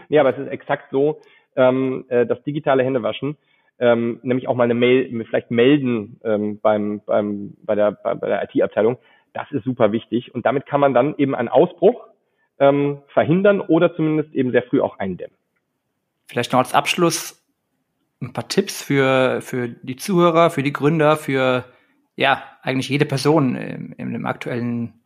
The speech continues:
Speaker 2: Leben. Was kann man jetzt sofort tun, um sich besser abzusichern?
Speaker 1: Ja, man sollte halt, äh, ein paar Sachen habe ich auch schon, äh, eben gesagt, also man sollte eben vor allem darauf achten, kann ich das Sicherheitslevel, was ich im Büro hatte,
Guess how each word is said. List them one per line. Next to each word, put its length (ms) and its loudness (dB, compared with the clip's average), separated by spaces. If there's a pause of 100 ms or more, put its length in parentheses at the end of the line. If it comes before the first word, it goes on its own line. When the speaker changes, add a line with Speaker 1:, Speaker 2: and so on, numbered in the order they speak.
(160)
Speaker 2:
Leben. 480 -2 (920)
Was 180 0
kann 120 0
man 140 4
jetzt 680 -4
sofort 440 0
tun, 260 -4
um 140 -8
sich 120 -14
besser 280 -4
abzusichern? 580 -6 (680)
Speaker 1:
Ja, 460 2 (240)
man 120 4
sollte 260 6
halt, 280 2
äh, 60 2
ein 240 -2
paar 160 2
Sachen 180 0
habe 120 -4
ich 100 -6
auch 80 -4
schon, 380 -6
äh, 180 -6
eben 220 -4
gesagt, 280 0
also 120 -6
man 100 -2
sollte 240 2
eben 100 -4
vor 160 -4
allem 160 0
darauf 180 -6
achten, 300 -6
kann 260 -2
ich 120 -6
das 180 0
Sicherheitslevel, 580 2
was 120 0
ich 220 -12
im 140 -4
Büro 360 2
hatte, 420 -4